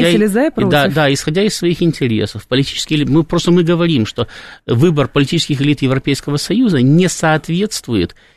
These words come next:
Speaker 2: интересам, э, стран и народов Европейского Союза. Например, когда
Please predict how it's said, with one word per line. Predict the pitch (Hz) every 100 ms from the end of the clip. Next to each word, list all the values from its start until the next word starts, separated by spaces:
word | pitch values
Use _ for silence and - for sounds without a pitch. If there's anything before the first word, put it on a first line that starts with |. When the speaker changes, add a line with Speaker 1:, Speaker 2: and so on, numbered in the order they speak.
| _ -
Speaker 2:
интересам, | 165 - 175 180 185 - - 71 120 - _ _ _ _ _ -
э, | 107 107
стран | - - 156 175 156
и |
народов | 151 156 113
Европейского | 98 98 - - -
Союза. | - 120
Например, | 143 165 165 151 - _ -
когда | 143 143 180